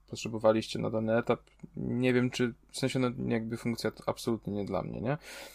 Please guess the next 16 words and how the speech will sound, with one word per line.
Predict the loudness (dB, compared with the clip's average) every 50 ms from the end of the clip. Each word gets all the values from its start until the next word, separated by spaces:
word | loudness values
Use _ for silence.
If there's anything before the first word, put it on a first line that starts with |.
| -10 -2
E, | 2 4 6 6 6 6
no | 6 4
i | 4 2
co | 2 2
też | 2 2
ważne | 4 4 4 4 4 0
po-, | 0 0 -2 -2 -2
wa-, | -2 -2 -2
warto | 0 4 6 6 6 6 4 0
powiedzieć, | 0 0 -2 0 0 0 -2 -4 -4
to | 0 0
jest | 0 0 0 -4 0
to, | 4 6 6 6
że, | 6 6 8 8 6 6 2 -6 -20 -20 -20 _ -4 2
e, | 6 6 8 8 8 8 6 4 2 _ 0
po | 4 8 10 12 12 12 10 10 6